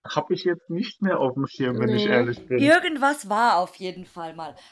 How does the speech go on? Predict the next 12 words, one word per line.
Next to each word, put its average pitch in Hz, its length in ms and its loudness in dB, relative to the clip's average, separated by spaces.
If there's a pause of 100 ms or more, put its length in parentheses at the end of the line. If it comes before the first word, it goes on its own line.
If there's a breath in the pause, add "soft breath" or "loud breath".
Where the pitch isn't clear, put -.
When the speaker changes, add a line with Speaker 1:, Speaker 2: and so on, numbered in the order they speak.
(160 loud breath)
Speaker 3:
Aber 302 460 6
ich 220 200 -2
stimme 277 380 4
dir, 247 400 0
äh, 202 320 0 (120)
zu - 220 -10
hundert - 300 -2
Prozent 196 420 -6
natürlich 180 560 -8
zu. 220 460 -8 (720 soft breath)
Und 190 360 -8
ja, 208 440 -4